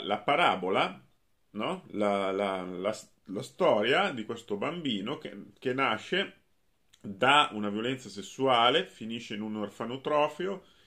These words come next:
e qui comincia a manifestare le sue capacità soprannaturali e il fatto che sembra essere la reincarnazione di...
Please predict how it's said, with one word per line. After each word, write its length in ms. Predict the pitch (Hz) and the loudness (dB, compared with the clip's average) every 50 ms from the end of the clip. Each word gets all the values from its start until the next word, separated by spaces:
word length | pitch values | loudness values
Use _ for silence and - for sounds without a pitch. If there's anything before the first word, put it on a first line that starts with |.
| _ _ | _ _
e 200 | - 139 - - | -12 -12 -12 -12
qui 480 | - 143 143 151 151 160 202 202 - _ _ - - - _ _ _ _ _ | -10 -6 -4 -4 -4 -4 -6 -6 -12 _ _ -20 -20 -20 _ _ _ _ _
comincia 640 | - - 139 135 131 127 127 127 - 156 151 - - | -12 -8 -6 -4 -4 -4 -6 -2 0 0 0 0 -2
a 320 | - 131 123 123 123 - - 98 | -4 2 2 2 2 2 -2 -12
manifestare 760 | 92 - 120 127 139 - - 180 - - - 107 104 - 123 | -8 -6 -6 -6 -4 -6 -8 -10 -6 -2 0 2 2 2 0
le 100 | 131 127 | -4 -6
sue 340 | 123 - - 104 101 98 - | -6 -2 -2 -2 -2 -2 -4
capacità 840 | - 110 104 - 123 117 - - 156 - - 110 98 98 104 - - | -10 -12 -8 -8 -10 -10 -10 -14 -14 -10 -4 -2 0 0 0 -2 -4
soprannaturali 960 | - - - 104 - 117 117 117 123 139 - 190 185 135 92 98 104 113 147 151 | -12 -14 -12 -12 -8 -8 -6 -6 -6 -8 -6 -6 -4 0 0 2 2 0 0 -4
e 140 | - 117 110 | -2 -4 -4
il 100 | 127 131 | -4 -6
fatto 800 | - - 160 139 107 98 - _ _ - 170 185 185 - - _ _ _ | -6 -2 -2 0 0 -2 -6 _ _ -4 -4 -4 -4 -8 -14 _ _ _
che 260 | _ - 113 117 - - | _ -6 -4 -4 -4 -6
sembra 520 | - - - 113 110 110 113 139 160 147 - | -12 -10 -8 -6 -6 -6 -4 -2 -2 -2 -2
essere 540 | - - - - 135 131 151 165 - - _ _ _ _ _ _ _ _ _ _ _ _ - _ - | -4 -6 -10 -8 -6 -6 -6 -6 -8 -12 _ _ _ _ _ _ _ _ _ _ _ _ -20 _ -4
la 200 | 113 117 113 113 | -2 0 0 2
reincarnazione 1200 | 107 107 110 107 - 131 131 139 156 175 170 - - - 123 110 107 101 98 104 110 117 - - _ _ _ _ - _ _ _ | 0 -2 -2 -2 -4 -4 -4 -2 -4 -8 -8 -10 -10 -6 -4 -2 -2 -2 -2 -4 -6 -6 -10 -16 _ _ _ _ -20 _ _ _
di... 400 | - 98 107 123 131 139 - | -16 -8 -4 -4 -4 -4 -4